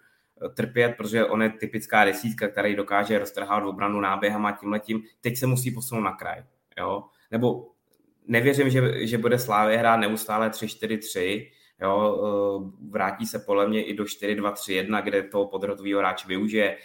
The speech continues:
ať je to Linger, ať je to Zafeiris, jo, a ty, a ty, ať to může být Jurásek a tohleto. Ale těžko říct, no, jako v tomhletom je Slávě strašně nečitelná, což je vlastně jako dobře,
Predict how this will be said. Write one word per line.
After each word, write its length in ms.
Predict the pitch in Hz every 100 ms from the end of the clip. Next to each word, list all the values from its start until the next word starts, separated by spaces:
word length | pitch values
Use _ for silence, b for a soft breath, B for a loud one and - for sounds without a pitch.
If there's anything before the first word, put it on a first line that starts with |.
| B B
ať 160 | - 98
je 60 |
to 120 | 98
Linger, 260 | 95 104 101
ať 120 | 92
je 60 | 98
to 60 |
Zafeiris, 760 | 95 95 110 107 101 95 - b b b b
jo, 120 | 95
a 100 | -
ty, 180 | - 98 -
a 80 | -
ty, 360 | - 104 101 95
ať 280 | - - 107 104
to 80 | 107
může 200 | 104 104
být 240 | 98 98
Jurásek 640 | 98 101 104 113 - 101 101
a 60 |
tohleto. 600 | - 101 104 101 101 101 - _ _ _ _ _ _ _ _
Ale 440 | 101 107 113 117 113 - _ _ _ _ _ _
těžko 300 | 110 - 151
říct, 280 | 143 101 -
no, 160 | 101
jako 180 | 98 101
v 100 | 110
tomhletom 360 | 123 127 131 139
je 60 |
Slávě 420 | 135 131 120 123 131
strašně 400 | 127 127 - 139
nečitelná, 600 | 117 127 120 120 120 123
což 240 | 120 -
je 40 |
vlastně 280 | 131 123 135
jako 160 | 127 143
dobře, 640 | 120 95 104 101 95 117